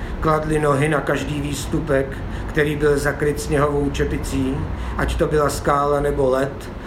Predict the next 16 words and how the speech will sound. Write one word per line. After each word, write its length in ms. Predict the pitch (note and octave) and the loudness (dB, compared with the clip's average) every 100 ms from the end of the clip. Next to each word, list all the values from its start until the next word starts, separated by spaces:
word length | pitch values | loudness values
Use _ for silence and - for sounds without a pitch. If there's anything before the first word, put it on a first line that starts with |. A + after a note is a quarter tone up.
| - - | -12 -4
pomáhali 540 | D3 D3+ D#3 D3 D3 | 0 2 2 2 0
si 200 | C#3+ D#3 | 0 0
rukama, 580 | C#3 C#3+ C#3+ C3+ C3 D3 - - - - | -2 0 0 2 2 0 -4 -12 -12 -6
kde 200 | B2+ C#3 | 0 2
nemohli 380 | D3 D3+ C3+ D3 | 2 2 0 0
jít, 520 | C#3 C#3 D#3+ - - - - | -2 -2 -4 -8 -12 -12 -6
tam 140 | D3+ C#3 | -4 -2
se 140 | E3 | -2
plazili 640 | D#3+ C#3+ C#3 C#3+ C#3 C#3 D3 - - - | 0 2 2 2 2 2 -2 -10 -12 -8
a 80 | C3+ | -8
propracovávali 1000 | - C3+ D3+ D3 D#3 D3 D3 D3 D3 C#3+ | -2 -2 0 0 0 2 4 2 2 0
se 160 | C#3 C#3+ | 0 -4
svými 380 | - C#3+ D3 C#3+ | -2 -2 0 0
lehkými 500 | C3 - - C#3+ C#3 | 0 -4 -4 -2 -2
těly 300 | C#3+ C#3 C#3+ | 0 0 0
vzhůru, 640 | B2+ C3+ C#3 C#3 C#3 | 0 2 4 4 2